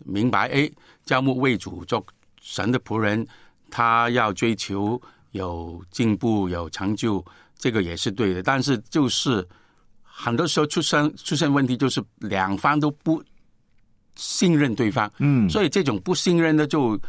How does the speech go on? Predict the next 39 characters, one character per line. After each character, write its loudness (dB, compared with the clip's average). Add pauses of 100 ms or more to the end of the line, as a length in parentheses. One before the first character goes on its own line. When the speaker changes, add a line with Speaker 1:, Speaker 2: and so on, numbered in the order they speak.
(160)
Speaker 1:
令 2
很 -6
多 0
堂 -2
点、 -2
堂， -4 (160)
呃， -8
教 -2
会 0
呢， 0 (440)
哇， 2
牧 0
师 -4
跟 -2
长 -2
老 -2
就 -2
大 -6
家 -2
争 0
执， -6
Speaker 2:
嗯。 2
Speaker 1:
谁 0 (240)
比 -6
较 2
强。 -2 (100)
Speaker 2:
嗯。 2
Speaker 1:
其 0
实 2
那 -2
个 0 (120)
焦 0
点 -4
都 -2 (580)
放 0 (1080)
错 2
置 2
了。 -6
Speaker 2:
嗯。 2